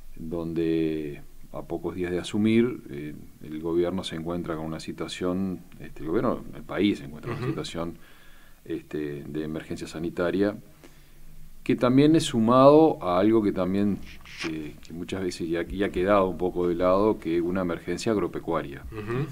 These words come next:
Speaker 1: Nueve de, de marzo se declara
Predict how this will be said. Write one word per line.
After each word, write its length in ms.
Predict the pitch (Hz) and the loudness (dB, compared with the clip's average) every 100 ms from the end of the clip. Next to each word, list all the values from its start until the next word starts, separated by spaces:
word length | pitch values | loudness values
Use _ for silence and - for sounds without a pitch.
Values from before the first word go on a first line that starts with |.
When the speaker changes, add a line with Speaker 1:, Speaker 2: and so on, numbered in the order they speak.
| 143 139 - - - | -8 -10 -12 -14 -12
Speaker 1:
Nueve 380 | 85 92 104 101 | -4 2 6 8
de, 340 | 101 101 95 85 | 8 6 2 2
de 500 | 90 85 82 78 - - - - - | 2 2 0 -4 -10 -16 -16 -14 -4
marzo 600 | 92 104 104 - 82 73 - | 6 8 8 4 -4 -4 -10
se 200 | - 80 | -4 -2
declara 640 | 78 90 90 85 78 - | 0 6 8 8 4 -4